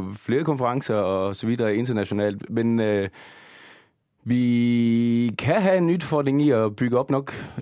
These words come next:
kundskab, øh, på museerne rundt det her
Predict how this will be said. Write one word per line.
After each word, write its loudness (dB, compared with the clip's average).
kundskab, -2
øh, 2
på 0
museerne 0
rundt -2
det 0
her 2